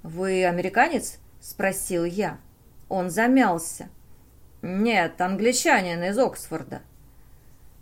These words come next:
Название своего родного города он произнёс с гордостью, достойной истинного британца. «И не видели водолётов?» «Речные видел, на Темзе».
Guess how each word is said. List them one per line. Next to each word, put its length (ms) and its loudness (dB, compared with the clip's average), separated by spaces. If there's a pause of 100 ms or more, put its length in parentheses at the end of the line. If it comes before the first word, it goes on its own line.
(160)
Название 800 0
своего 500 -2
родного 480 0
города 680 4
он 200 0
произнёс 680 -2
с 140 -6
гордостью, 760 0
достойной 680 2
истинного 640 -4
британца. 800 -4 (800)
«И 100 -8
не 180 -4
видели 440 2
водолётов?» 760 0 (720)
«Речные 720 0
видел, 400 0
на 160 4
Темзе». 540 -4